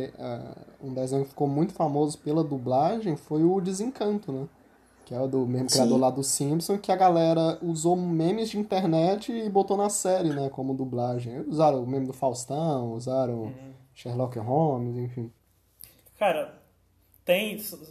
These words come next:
Speaker 3: um... Vocês estão falando de, de incluir. Átila, tu lembra de Watch Dogs dois?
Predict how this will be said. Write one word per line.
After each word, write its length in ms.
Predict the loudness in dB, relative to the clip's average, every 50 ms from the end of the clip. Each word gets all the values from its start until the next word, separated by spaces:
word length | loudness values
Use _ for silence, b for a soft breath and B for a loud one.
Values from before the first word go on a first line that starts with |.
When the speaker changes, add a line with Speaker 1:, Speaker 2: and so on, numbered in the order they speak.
| -20 -18
Speaker 3:
um... 680 | -16 -12 -10 -8 -8 -8 -8 -8 -10 -12 -12 -12 -14 -14 -18 -20 -20
Vocês 300 | -20 -20 -16 -14 -14 -12
estão 160 | -12 -12 -12
falando 280 | -12 -10 -12 -10 -12 -12
de, 200 | -14 -14 -16 -16
de 180 | -16 -16 -16
incluir. 560 | -16 -18 -18 -18 -16 -14 -14 -12 -12 -12 -14 -16 b b b b b b b _
Átila, 380 | -4 -4 -4 -4 -6 -8 -10 -12
tu 140 | -8 -8 -8
lembra 360 | -8 -6 -8 -8 -8 -8 -10
de 600 | -10 -10 -12 -14 -12 -10 -10 -10 -10 -10 -10 -8
Watch 260 | -8 -8 -8 -8 -10 -10
Dogs 280 | -10 -10 -10 -10 -14 -14
dois? 360 | -14 -12 -12 -12 -14 -16 -20